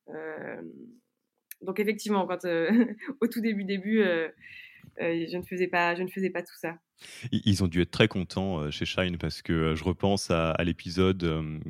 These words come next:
Speaker 2: qu'on a enregistré avec, euh, Jessica de Ornicar sur comment recruter son, sa première R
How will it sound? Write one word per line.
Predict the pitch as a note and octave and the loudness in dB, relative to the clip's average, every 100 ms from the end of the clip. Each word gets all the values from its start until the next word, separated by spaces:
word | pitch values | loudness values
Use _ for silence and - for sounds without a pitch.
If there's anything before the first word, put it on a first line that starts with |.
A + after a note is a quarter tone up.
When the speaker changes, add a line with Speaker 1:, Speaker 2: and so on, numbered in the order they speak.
| D#2 | -6
Speaker 2:
qu'on | F2 | -2
a | |
enregistré | E2 E2 E2+ - | -2 -2 -6 0
avec, | F2 D#2 D#2+ - | 0 0 -4 -4
euh, | D#2+ | -4
Jessica | E2+ - - F#2 F2 | -4 -8 -4 0 2
de | F2 E2 D#2+ E2 | 2 0 0 2
Ornicar | F2+ G2+ F#2 G#2+ G#2 | 2 2 2 4 4
sur | - - | 0 0
comment | G2+ G2 | 2 4
recruter | F#2+ - G2 G#2 | 2 2 2 2
son, | - G2 | 2 -2
sa | F#2 F#2+ | 0 0
première | - G2 G2 | 2 2 4
R | G2 | 6